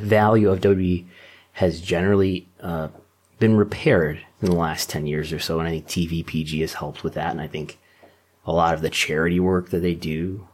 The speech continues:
as much as we can make fun of it and, and, and believe that it's morally superficial, I think that's helped. The W W E and N B C Universal a few years ago launched this, uh, the Hero in All of Us campaign to try to attract,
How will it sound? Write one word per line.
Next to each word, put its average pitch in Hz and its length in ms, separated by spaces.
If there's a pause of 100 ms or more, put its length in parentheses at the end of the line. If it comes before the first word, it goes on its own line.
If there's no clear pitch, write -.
(220)
as - 120
much 85 200
as 85 80
we 80 100
can 85 120
make 78 140
fun 73 200
of 80 140
it 92 120
and, 76 240
and, 73 140
and 73 460
believe 80 260
that 80 140
it's - 380 (360)
morally 85 480
superficial, 85 800 (760)
I - 80
think 190 160
that's 156 200
helped. 165 380
The 73 220 (440)
W 98 140
W 92 60
E 95 120
and 92 80
N 90 80
B 90 80
C 90 120
Universal 87 720
a - 20
few 85 200
years 82 240
ago 87 280 (400)
launched 76 460
this, 76 340
uh, 64 140
the - 100
Hero 143 380
in 120 100
All 104 280
of 73 100
Us - 340
campaign 76 540
to 101 80
try 78 220
to 73 100
attract, 73 580